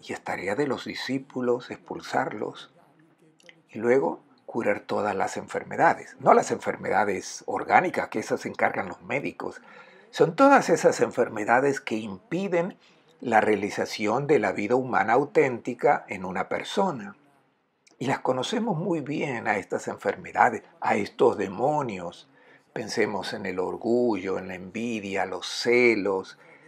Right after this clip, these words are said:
el deseo de acumular bienes en este mundo. Estos son los demonios que impiden que el reino de Dios se establezca en el mundo. Y la tarea de los discípulos, por lo tanto, es anunciar que el reino de Dios está aquí.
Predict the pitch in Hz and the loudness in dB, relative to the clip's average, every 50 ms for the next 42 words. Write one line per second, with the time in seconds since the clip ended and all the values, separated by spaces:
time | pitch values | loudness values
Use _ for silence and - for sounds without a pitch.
0 | - - - 127 117 120 113 - - - 135 120 120 117 117 113 110 - - 107 | -10 -6 -6 -2 0 0 0 0 0 2 4 4 4 6 4 2 0 -2 -4 -6
1 | 120 107 107 107 110 104 107 104 107 113 117 113 110 104 - - 107 107 104 101 | -6 -4 -2 0 0 0 0 0 2 4 4 4 2 0 -2 -2 -4 -2 -4 -4
2 | - - 117 107 117 127 139 131 120 107 110 104 - - - - - _ - 220 | -4 -4 -4 -2 -2 -2 -2 -2 0 0 0 0 -2 -6 -16 -20 -20 _ -4 -2
3 | 226 - 311 262 - - 180 165 156 135 120 113 107 117 101 110 113 120 123 120 | 2 2 2 2 4 4 4 4 6 6 4 4 4 2 0 2 2 2 2 2
4 | 113 110 107 107 113 110 - - - _ - 131 120 113 113 104 - 151 151 127 | 0 -2 -4 -4 -6 -8 -10 -16 -12 _ -4 -4 -4 -4 -6 -4 -2 -2 0 2
5 | 101 107 104 104 120 - - - 101 85 80 78 - - 87 90 95 101 110 113 | 2 2 0 0 -2 -4 -2 0 0 0 0 -2 -4 -4 -4 -4 -2 -2 0 2
6 | 123 143 165 160 151 151 143 127 135 - - - _ _ _ - - 202 196 - | 2 2 2 2 2 4 4 4 4 2 0 -6 _ _ _ -4 -2 -2 -2 2
7 | - - 160 127 98 85 85 - - - - 104 92 95 92 95 101 95 90 101 | 2 2 2 2 2 0 -2 -2 -4 0 2 2 4 4 2 0 -4 -6 -6 -6
8 | 117 131 151 147 135 113 98 87 85 - - - _ _ _ _ _ _ _ _ | -6 -4 -4 -4 -4 -4 -6 -8 -10 -10 -12 -12 _ _ _ _ _ _ _ _
9 | _ _ _ _ _ _ _ _ _ _ - - - _ _ - - 165 180 196 | _ _ _ _ _ _ _ _ _ _ -20 -20 -20 _ _ -8 0 2 2 6
10 | - - 214 233 269 262 220 233 185 156 135 110 123 107 - - 123 - - 98 | 8 8 8 10 8 8 6 6 4 4 2 2 0 -4 -4 -6 -8 -6 -4 -4
11 | 92 95 - - 117 127 139 139 139 - 101 90 92 90 - - 139 139 - 131 | -4 -2 -2 0 2 2 2 2 2 2 0 0 0 -2 -2 -2 -2 -2 -2 -4
12 | 107 - 135 123 131 156 165 143 - - 180 196 208 220 277 - - - - 85 | -2 0 0 0 0 -2 -6 -6 -6 -2 0 0 0 0 -2 -2 -4 -4 -2 -2
13 | - - 90 95 101 104 120 131 156 165 170 175 185 185 - 180 147 - - 180 | -2 -2 -4 -2 -2 0 2 2 2 2 2 0 0 0 0 -2 -2 0 0 0
14 | 143 - - - 233 - | 0 0 -4 -10 -14 -16